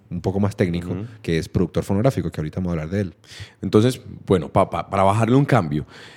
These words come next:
Speaker 2: eh, principalmente hay dos participantes, que es el artista e intérprete y el productor fonográfico,
Speaker 1: Ujú.
Speaker 2: eh, pero que se desprenden otros, como el artista ejecutante. Miren, que es muy importante, no hablamos de autor,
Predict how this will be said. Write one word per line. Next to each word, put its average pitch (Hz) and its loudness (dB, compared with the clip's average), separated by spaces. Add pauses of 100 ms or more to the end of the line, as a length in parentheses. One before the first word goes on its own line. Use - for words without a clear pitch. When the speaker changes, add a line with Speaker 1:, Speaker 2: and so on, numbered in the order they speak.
Speaker 2:
eh, 113 6
principalmente 143 4
hay 104 2
dos 110 0
participantes, 87 -6 (100)
que - -4
es 85 2
el 113 6
artista 120 0
e 151 0
intérprete 131 -2 (400)
y 180 0 (100)
el 110 2
productor 95 0
fonográfico, 98 -2
Speaker 1:
Ujú. 82 -12 (460)
Speaker 2:
eh, 101 6
pero 170 6
que 156 2
se 113 0
desprenden 82 0
otros, - 0 (140)
como 123 4
el 95 2
artista 101 -2
ejecutante. 98 -2 (320)
Miren, 107 2
que - -6
es 82 -6
muy 107 -2
importante, 110 2
no 98 4
hablamos 101 6
de 110 6
autor, 107 4